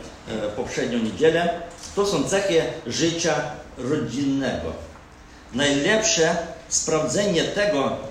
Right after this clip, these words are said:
jaki jest człowiek w życiu i służbie, można zobaczyć po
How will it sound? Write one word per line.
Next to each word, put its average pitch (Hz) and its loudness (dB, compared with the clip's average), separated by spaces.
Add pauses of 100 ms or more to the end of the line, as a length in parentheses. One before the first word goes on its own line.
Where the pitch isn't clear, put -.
(280)
jaki 151 -2
jest - 0
człowiek 156 2
w 117 -4
życiu 151 -2
i 131 -2
służbie, 160 0 (1120)
można 156 -2
zobaczyć 175 -2 (600)
po 151 2